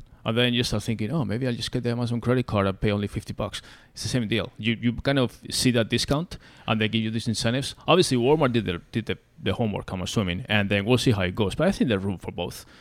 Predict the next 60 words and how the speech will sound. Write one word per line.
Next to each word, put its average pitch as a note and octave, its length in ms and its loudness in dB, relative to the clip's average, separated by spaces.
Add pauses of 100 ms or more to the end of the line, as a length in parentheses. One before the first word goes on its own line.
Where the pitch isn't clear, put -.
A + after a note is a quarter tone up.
(200)
I C3+ 60 2
mean, A#2+ 180 4
Walmart F#3+ 260 4
and G3 80 0
Amazon C3 320 -2
have A2 140 -4
been A#2 100 -4
competing A2 380 -2
online G2+ 300 0
forever, F#2 720 -8 (140)
you G#2+ 120 -4
know. F#2+ 200 -4 (200)
Obviously, A#2 320 4
Amazon A#2 320 2
is G2+ 120 -2
way G2+ 200 2
ahead, G#2+ 420 2 (380)
but A2 360 4
Amazon D3+ 380 2
is B2+ 80 2
starting B2+ 280 0
to, A2+ 380 2
which A#2 220 -2
is A2 220 -2 (100)
leading A2+ 380 -2
to A2 160 -2
a F#2+ 60 0
rant, G2+ 420 -4 (200)
starting G#3+ 300 0
to - 80 -4
piss - 260 2
off B2 240 2
a G#2 40 0
lot A2+ 160 2
of G2+ 80 0
their F2+ 80 0
sellers G#2 360 0
too. - 220 -2 (420)
And G2+ 260 0
who D3 160 6
knows? C3+ 300 2
And G#2+ 80 0
Amazon B2+ 440 0
and G#2+ 180 2
Walmart B2+ 300 4
now A#2+ 160 4
is A#2 120 2
opening A2+ 340 2
their, G#2 180 2 (120)
they A2+ 140 -2
have A2 200 2
the G2+ 60 0
partnership C3 540 -2
with A#2+ 80 0
Shopify A#2 560 2
and A2+ 100 0
all G#2+ 80 0
the G#2 80 0
stuff. A2+ 280 0
So G#2 240 2